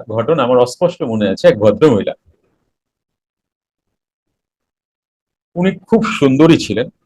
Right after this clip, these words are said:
এবং ওনার আগেকার, অনেক আগের ঘটনা, উনি নর্তকী ছিলেন, মানে রাজা মহারাজাদের ঘরে যেই নাচ গান হতো সেটা। তো একটা সময় কোনো বৈষ্ণব সন্ত বা সাধুর সাথে ওনার দেখা হয়,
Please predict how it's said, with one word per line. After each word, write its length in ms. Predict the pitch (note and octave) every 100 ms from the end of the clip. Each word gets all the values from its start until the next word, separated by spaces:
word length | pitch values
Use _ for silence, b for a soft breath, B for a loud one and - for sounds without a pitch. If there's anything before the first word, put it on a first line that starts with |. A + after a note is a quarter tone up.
| _ _ _ _ _ _ _ _ _ _ _ A#2+
এবং 180 | A#2 A#2 A#2
ওনার 240 | C#3 C3+ - _ _ -
আগেকার, 380 | D#3 A3 A3 B2
অনেক 140 | G#3
আগের 220 | C3 A#2+ B2
ঘটনা, 300 | G#2 G2 G2 - -
উনি 160 | D3+ F3+ B2+ - _ _
নর্তকী 580 | B2 C3+ E3 - E3 A2
ছিলেন, 300 | - F#2+ - - _ _ _ _ _ _ _ _ _ _ -
মানে 140 | A#2 A2+
রাজা 320 | A#2+ C3 C3+ B2+
মহারাজাদের 640 | A#2+ A#2+ B2 A#2 A2+ A2+ A2 - _ _ _
ঘরে 240 | G#2 A2+ A2
যেই 180 | A2
নাচ 220 | G#2+ A2+ A2
গান 160 | G#2 G2+
হতো 180 | G#2 A3 B3+
সেটা। 260 | - - - _ _ _ _ _ _ -
তো 20 |
একটা 200 | G3+ F#3+ G#3
সময় 220 | A3 A3+
কোনো 120 | A#3 F#3
বৈষ্ণব 480 | D3+ - A3 B3+ B3+ - _ _ _ -
সন্ত 360 | - F#3+ C3+ A#2+
বা 160 | A#2 A2+
সাধুর 400 | - B2 E3+ G3
সাথে 240 | - G#2
ওনার 180 | A2+ A#2
দেখা 300 | G#2+ G2+ - A2+
হয়, 220 | A2+